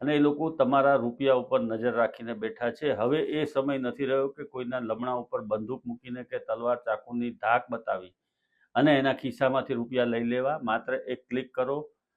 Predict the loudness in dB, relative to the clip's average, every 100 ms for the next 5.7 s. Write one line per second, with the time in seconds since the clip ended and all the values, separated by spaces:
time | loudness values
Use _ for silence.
0 | _ _ 0 4 4 2 -10 _ _ _
1 | _ -6 2 2 2 0 0 -2 0 2
2 | 4 6 6 4 0 0 0 0 0 -4
3 | -2 -2 -2 -6 -4 -6 -2 -2 -2 -4
4 | -4 -4 -8 -8 -12 -8 -4 -2 -2 -4
5 | -6 -8 -14 -6 -6 -6